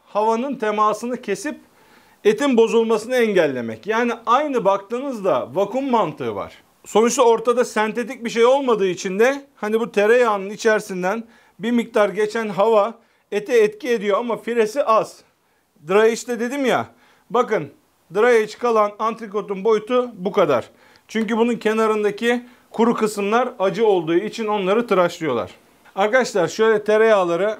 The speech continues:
aldım. Tabii bu tereyağı mı iç yağ mı açıkçası emin değilim. Ben bunu Bursa'da bir kasaptan aldım. Onlar yapıyorlarmış. Ama şu an bakın et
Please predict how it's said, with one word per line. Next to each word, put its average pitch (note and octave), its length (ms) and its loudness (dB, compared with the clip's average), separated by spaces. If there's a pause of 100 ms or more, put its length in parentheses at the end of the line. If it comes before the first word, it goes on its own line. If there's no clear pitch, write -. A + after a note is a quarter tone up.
(140)
aldım. F#3 400 -2
Tabii G#3 280 -2
bu A3+ 60 -2
tereyağı G#3+ 460 2
mı F3+ 100 -6
iç G3 240 -14
yağ G#3+ 140 0
mı G#3+ 100 -6
açıkçası G#3+ 460 -6
emin G3 340 0
değilim. G3+ 400 2 (440)
Ben G3+ 220 2
bunu G#3+ 220 0
Bursa'da A3 540 0 (400)
bir G#3 100 -12
kasaptan G#3 520 0
aldım. F#3 400 -2
Onlar G#3 340 0
yapıyorlarmış. F3+ 880 -2 (680)
Ama A3+ 460 2 (300)
şu - 220 0
an G#3+ 240 0
bakın G3 360 -2
et A3 280 2